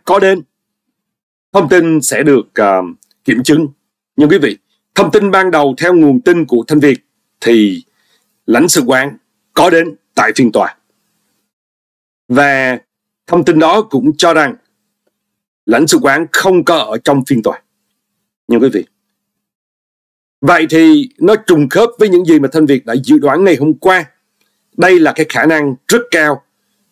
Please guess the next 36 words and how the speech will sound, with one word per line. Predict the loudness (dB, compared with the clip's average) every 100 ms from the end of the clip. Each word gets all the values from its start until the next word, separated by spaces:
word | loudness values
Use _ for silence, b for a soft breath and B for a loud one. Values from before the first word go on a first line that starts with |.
| _ _ _
về | -4 0 2 2
cái | 0 0
câu | 0 2
chuyện | -2 -2 -10 _ _ _ _ -6
gọi | -2 0 0
là | 0 0 -2
quan | 0 0 -2
sát | -4 -4 -6 -2
từ | 0
xa. | 0 -2 -4 -6 _ _ _ _ b b b
Chúng | -2
ta |
phải | 2
hiểu | 4 2
rõ | 2 0 0
rằng | 0 -2 -6 _ _ -4
trong | -2 0 -2
một | 0
cái | 2
mối | 2 2
quan | 0 0
hệ, | -2 -4 -4 _ _ _ -2
nha | 0
quý | 2 0
vị, | 0
ngoại | 0 0 0 0
giao | 0 -2 -6 _ _ _ _ _
sẽ | -4 -4
không | -4 -2 -2
có | 0 -2
một | -2
cái | -4 -4
chuyện, | 0 0 -2 -12 _ _ _ _ _ _ _ _ -8
à, | -6 -6 -8 _ _ _ _ _ -4
can | -2 -2
thiệp | 0 -2